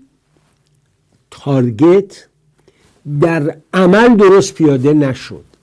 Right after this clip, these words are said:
چرا؟ چون سید علی خامنه‌ای دستشو برد بالا،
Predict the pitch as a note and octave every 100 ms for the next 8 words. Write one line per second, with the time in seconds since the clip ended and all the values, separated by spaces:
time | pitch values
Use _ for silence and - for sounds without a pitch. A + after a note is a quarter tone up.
0 | _ - G3 D3+ C3 B2+ _ _ _ _
1 | _ _ _ _ _ - - G#3 B3 A#3+
2 | _ _ _ _ _ _ _ _ _ -
3 | F#3 E3 E3+ D#3+ - E3 E3+ G#3 C4 G3+
4 | D3 - C#3+ A2+ A#2 G2 G#2+ F#2+ F#2+